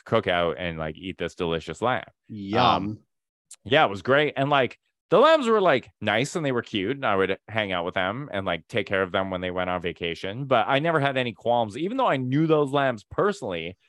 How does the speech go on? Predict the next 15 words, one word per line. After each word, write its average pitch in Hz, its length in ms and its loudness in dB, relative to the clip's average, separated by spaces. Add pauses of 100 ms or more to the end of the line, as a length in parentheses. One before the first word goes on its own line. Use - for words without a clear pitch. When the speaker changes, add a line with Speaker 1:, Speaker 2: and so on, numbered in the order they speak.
(240)
Speaker 1:
I 151 120 6
was 135 120 6
Speaker 2:
Yeah. 196 60 6
Speaker 1:
ever 185 160 2
like, 139 300 0 (400)
the, 180 260 4 (100)
the, 156 440 4 (100)
the 151 220 4
line 185 320 2
was 170 140 0
always 147 260 2
clear 143 440 2
in 113 180 -2
that, 107 200 0
like, 98 380 0